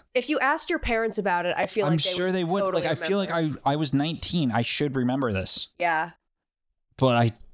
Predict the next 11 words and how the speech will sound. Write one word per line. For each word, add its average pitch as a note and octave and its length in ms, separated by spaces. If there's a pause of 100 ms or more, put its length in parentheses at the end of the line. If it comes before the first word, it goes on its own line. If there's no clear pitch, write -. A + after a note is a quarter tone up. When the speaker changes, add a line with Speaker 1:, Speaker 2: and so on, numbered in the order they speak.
(460)
Speaker 2:
don't. A#2 440 (180)
<laughs> - 560 (1120)
Speaker 1:
The B3 120
event C4+ 340
unfolded G3 640
on E3 240
October G3 580
fifteenth, F#3 680
two G3+ 140
thousand F3 420
nine, F3+ 440